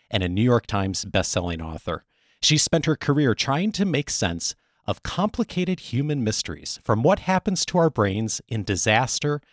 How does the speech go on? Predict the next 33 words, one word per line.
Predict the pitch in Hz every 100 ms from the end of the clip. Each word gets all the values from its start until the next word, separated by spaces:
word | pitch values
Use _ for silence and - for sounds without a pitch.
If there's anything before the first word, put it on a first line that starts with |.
| _ _
to | -
how | 117 120
some | - 160 196
countries | - 139 135 - 139 -
manage | 107 113 120 -
to | - -
educate | 104 110 - 110 -
virtually | 98 107 - 113 107 101 - -
all | 104 156 190
of | 190 -
their | 165
kids | - - 87 - - -
to | -
think | - 107 98
for | 107
themselves. | 95 90 95 80 - - _ _ _ -
Her | 165
first | - 254 - -
book, | 90 - -
The | 143
Unthinkable: | 156 185 277 - 202 208 - -
Who | 214
Survives | 240 277 175 127 123 151 -
When | 117
Disaster | 101 104 117 120 - 156
Strikes | - 98 92 - -
and | 127 110
Why, | 90 80 98 - _ _
was | 139 -
published | - 160 160 151 147
in | 127
fifteen | - 185 190 - 185 160
countries | - 117 - 127 131